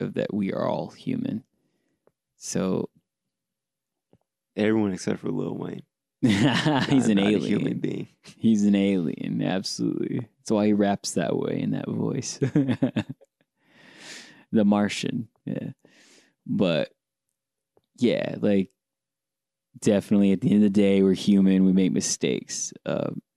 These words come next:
Speaker 1: so decide, decide for yourself. Actually, I have a better, I have a better, uh, point that I can make out of that. And that's, what is all of,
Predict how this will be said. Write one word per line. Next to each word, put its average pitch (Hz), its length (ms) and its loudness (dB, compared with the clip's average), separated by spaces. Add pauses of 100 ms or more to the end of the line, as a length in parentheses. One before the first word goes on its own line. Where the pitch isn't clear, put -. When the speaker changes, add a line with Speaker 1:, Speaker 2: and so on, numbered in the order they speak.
(1300)
Speaker 1:
so 95 500 0 (640)
decide, 127 640 2
decide 180 420 2
for 151 120 0
yourself. 113 440 2
Actually, - 320 -2
I 110 40 2
have 117 100 0
a 107 80 4
better, 95 420 2
I 120 60 -6
have 110 160 -2
a - 80 -6
better, 107 420 -6
uh, - 300 -12
point - 320 -10 (300)
that - 120 -8
I - 40 -10
can - 160 -12
make - 200 -10
out - 140 -10
of 90 80 -10
that. - 160 -10 (800)
And 101 160 2
that's, - 380 -2 (380)
what 110 360 4
is 127 180 6
all 110 300 4
of, 101 240 -2